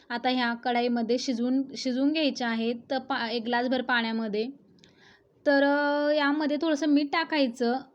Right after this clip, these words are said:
आणि मग, अ, म्हणजे कशा शेंगा नंतर चवदार लागतात, भाजीमध्ये सुद्धा आळणी लागत नाहीत. तर इथे मी कढाई गॅसवरती ठेवलेली आहे, मस्त अशा शेंगा शिजवून घ्यायच्या आहे. जास्त शिजवायच्या नाही,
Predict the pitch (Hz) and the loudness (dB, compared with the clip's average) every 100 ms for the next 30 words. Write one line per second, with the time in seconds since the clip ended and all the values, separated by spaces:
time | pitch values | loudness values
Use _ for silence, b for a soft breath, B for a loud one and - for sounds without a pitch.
0 | - 254 254 262 269 277 285 294 285 294 | -4 -2 2 2 4 4 4 2 0 0
1 | 285 285 _ 269 247 269 277 302 294 262 | 0 -2 _ -2 0 0 -2 0 0 0
2 | 254 247 277 285 240 240 247 269 240 262 | 0 -2 0 0 2 2 2 0 0 0
3 | 254 269 220 240 233 247 262 262 240 240 | 0 0 0 -2 0 -2 -2 -2 -2 0
4 | 240 262 233 226 262 294 269 269 - B | 0 0 -2 -2 -2 0 0 -2 -6 B
5 | B B B B _ - 262 254 269 254 | B B B B _ -2 0 2 0 0
6 | 262 254 247 247 240 254 254 247 285 254 | 0 0 0 0 0 0 0 0 0 2
7 | 247 262 247 240 240 240 240 233 254 240 | 0 0 0 -2 0 -2 -4 -6 -6 -6
8 | 240 254 233 233 240 220 233 254 233 240 | -4 -4 -2 -2 -2 -2 -2 0 0 -2
9 | 233 247 240 294 302 277 277 285 285 269 | -2 -2 -2 -2 -2 0 0 0 0 -2